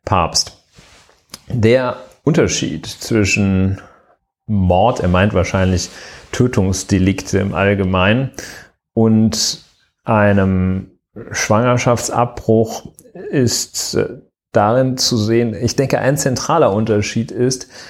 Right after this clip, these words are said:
dass die, in dem einen Fall ein Mensch auf Erden ist, in dem anderen Fall nicht.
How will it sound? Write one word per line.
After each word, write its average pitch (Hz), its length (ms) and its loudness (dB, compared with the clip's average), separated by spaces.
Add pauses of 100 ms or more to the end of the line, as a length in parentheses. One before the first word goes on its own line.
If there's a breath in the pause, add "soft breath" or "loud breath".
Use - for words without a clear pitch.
(340 loud breath)
dass - 880 0 (100)
die, 107 1300 -2 (640)
in 123 180 2
dem 104 140 2
einen 113 240 2
Fall 127 680 0
ein 110 220 2
Mensch 123 260 2
auf 101 200 0
Erden 127 280 0
ist, 120 160 0
in 120 80 0
dem 104 120 2
anderen 107 260 0
Fall 101 280 0
nicht. 98 340 0